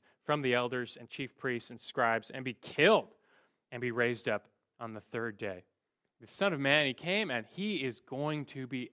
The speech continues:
executed. I mean, can this be? This is so unbelievable. Peter tries to rebuke Jesus. But this, this must happen.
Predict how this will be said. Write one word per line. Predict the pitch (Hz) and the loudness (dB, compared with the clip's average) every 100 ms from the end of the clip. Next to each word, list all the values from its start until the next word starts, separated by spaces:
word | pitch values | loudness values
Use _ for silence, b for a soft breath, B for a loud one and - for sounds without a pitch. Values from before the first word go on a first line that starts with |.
| 139 | 2
executed. | 156 - 147 - 117 101 92 _ _ _ _ _ _ _ | 2 2 -10 -8 -8 -8 -14 _ _ _ _ _ _ _
I | 135 | -14
mean, | |
can | - 170 214 | 0 6 6
this | 247 - | 6 2
be? | 135 156 262 262 _ _ _ _ _ _ _ - | 2 4 4 0 _ _ _ _ _ _ _ 0
This | 214 | 2
is | 233 | 6
so | 269 262 | 6 8
unbelievable. | 180 233 240 165 139 - | 6 4 4 4 4 4
Peter | - 214 202 160 | 0 0 2 2
tries | - 196 202 | 0 2 2
to | - | 2
rebuke | 147 120 139 285 - | 0 0 2 0 0
Jesus. | - 120 101 90 - _ _ _ _ _ _ _ - | -4 -4 -6 -16 -20 _ _ _ _ _ _ _ 4
But | 143 139 | 4 6
this, | 214 - | 4 4
this | - 175 - | -6 -6 -6
must | 135 135 135 156 160 - - - - | -10 -2 8 10 10 6 -6 -12 -18
happen. | - - 139 - 107 | -4 2 2 2 -8